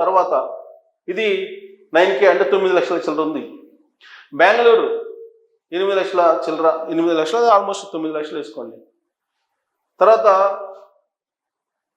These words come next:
నోయిడా ఇది ఎనిమిది వందల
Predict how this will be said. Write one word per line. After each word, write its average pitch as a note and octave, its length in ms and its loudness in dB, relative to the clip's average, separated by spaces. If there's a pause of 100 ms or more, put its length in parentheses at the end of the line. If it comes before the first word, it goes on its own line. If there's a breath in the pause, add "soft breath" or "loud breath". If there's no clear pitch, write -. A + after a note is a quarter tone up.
(340)
నోయిడా G3+ 340 4 (1300)
ఇది G3+ 140 -4 (920)
ఎనిమిది F#3+ 240 4
వందల F#3+ 180 2